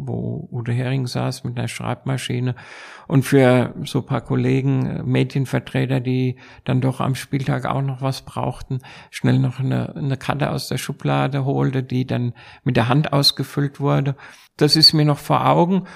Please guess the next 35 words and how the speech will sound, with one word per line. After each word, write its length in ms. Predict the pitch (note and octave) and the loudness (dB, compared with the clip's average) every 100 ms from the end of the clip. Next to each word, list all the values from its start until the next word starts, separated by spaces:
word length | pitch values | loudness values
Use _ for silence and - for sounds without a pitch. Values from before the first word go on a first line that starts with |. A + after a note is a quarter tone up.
| - | -12
und 120 | - C#3+ | 2 4
ich 160 | C3 | 4
hab 120 | C#3 - | 2 2
das 120 | C3+ | -2
Spiel 320 | - D3 D3 | 2 4 4
auch 140 | B2+ | 4
aus 200 | B2+ C#3 | 4 2
dem 140 | C3 B2+ | 2 2
Innenraum 480 | C#3+ D#3 C3+ D3 C#3 | 4 4 2 4 4
hinterm 380 | C#3 C3 B2+ | 4 2 0
Tor 340 | - C#3 D3+ D#3 | 0 2 4 2
viele 320 | - D3+ C#3 | 2 2 4
Jahre, 540 | C3 C3 D3 D#3+ E3 - - - - | 4 4 2 2 0 -4 -14 -20 -4
äh, 340 | E3+ D#3 E3+ | 2 2 2
ja 200 | D#3+ D#3 | 2 4
noch 160 | D#3 C#3+ | 2 0
verfolgt. 600 | - D3 D3+ D#3 D#3 - - | -4 -2 0 2 0 -8 -16
Unter 360 | - D3 D3 - | 4 6 6 6
anderem 420 | C3+ D#3 D#3+ D#3+ | 4 4 4 4
auch 200 | D3 C#3 | 2 0
das 180 | - D3 | -4 -8
Pokalfinale 920 | - - - C#3 C#3+ D3 C#3 C#3 C#3 | -8 -6 -2 -2 -2 -2 0 0 0
achtundachtzig 720 | C#3 - C3+ C3+ - - C3 | -2 -4 -6 -6 -6 -10 -6
in 100 | C3+ | -6
Berlin 340 | C3 C3+ D#3 | -2 0 2
hab 140 | C#3 A#2+ | 0 -2
ich 120 | A#2+ | -4
hinterm 300 | B2+ B2 A#2+ | -4 -4 -6
Tor 200 | - C3 | -4 -6
verfolgt. 500 | - C3 - C3 B2+ - - - - | -4 -8 -4 -6 -6 -16 -20 -20 -6
Und 160 | - C#3 | 0 2
es 220 | B2 - | 2 0
gibt 340 | C3+ - - | -4 -8 -8
auch, 460 | - C3+ C3+ - - | -2 0 -2 -4 -10
äh, 360 | - C3+ C3+ | -6 -4 -2